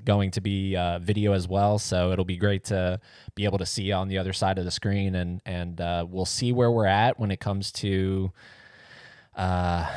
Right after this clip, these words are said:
this, this pandemic. We'll see what's going on in terms of, uh, the decline or the, ho-, hopefully the decline. Like, we have to have our fingers crossed. We have to be as positive as possible. And,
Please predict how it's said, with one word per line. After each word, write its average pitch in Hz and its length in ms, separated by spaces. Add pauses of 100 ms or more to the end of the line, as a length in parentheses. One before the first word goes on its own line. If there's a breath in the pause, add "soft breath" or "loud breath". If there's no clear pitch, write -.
(180 loud breath)
this, - 240
this 95 220
pandemic. 98 680 (100)
We'll 90 100
see - 220
what's 92 220
going 92 220
on 101 300
in 92 140
terms 90 320
of, 92 320
uh, 90 380 (480 soft breath)
the 85 220
decline 107 680
or 90 200
the, 85 440 (200)
ho-, - 180
hopefully 143 380
the 101 100
decline. 85 520
Like, - 180
we 90 120
have 101 200
to 95 80
have 95 160
our 87 80
fingers 90 320
crossed. 87 400
We 82 80
have 90 200
to 87 80
be 85 420 (220)
as 90 200
positive 92 420
as 87 100
possible. 85 560
And, 82 220